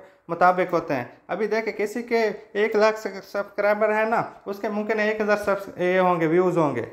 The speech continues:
किसी के दो हज़ार होंगे। सबके तो हज़ारों में व्यूज़ नहीं आते ना। मैं आपको बताने लगा था कि मेरे वीडियो पे कमेंट कितने आए हैं। इसमें देखें, साठ हैं, जिसमें मैंने मार्किंग की हुई है। एक माह पहले वाले कमेंट का जवाब।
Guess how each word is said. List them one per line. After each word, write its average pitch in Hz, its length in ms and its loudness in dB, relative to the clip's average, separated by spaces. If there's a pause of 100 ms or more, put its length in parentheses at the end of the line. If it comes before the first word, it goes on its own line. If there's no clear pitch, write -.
(180)
किसी 202 200 -8
के 220 100 2
दो 196 180 2
हज़ार 202 300 4
होंगे। 151 240 0 (180)
सबके 214 360 -2
तो 226 200 0
हज़ारों 196 320 4
में 214 140 -2
व्यूज़ 208 240 0
नहीं 196 200 0
आते 180 220 0
ना। 220 180 -4 (1500)
मैं 220 80 4
आपको 220 240 0
बताने 214 300 2
लगा 214 220 2
था 214 140 -2
कि 226 200 -2 (320)
मेरे 202 160 2
वीडियो 208 280 2
पे 226 220 2
कमेंट 208 380 -2
कितने 214 280 -2
आए 214 100 2
हैं। 220 420 -4
इसमें 214 300 -2
देखें, 220 300 0
साठ 196 380 2
हैं, 127 320 -2 (440)
जिसमें 180 360 -6
मैंने 202 220 -2
मार्किंग 180 400 0
की 196 160 -2
हुई 190 140 4
है। 190 340 -4 (200)
एक 190 180 -2
माह 202 240 4
पहले 202 280 2
वाले 202 180 0
कमेंट 196 300 -4
का 214 140 0
जवाब। 175 420 0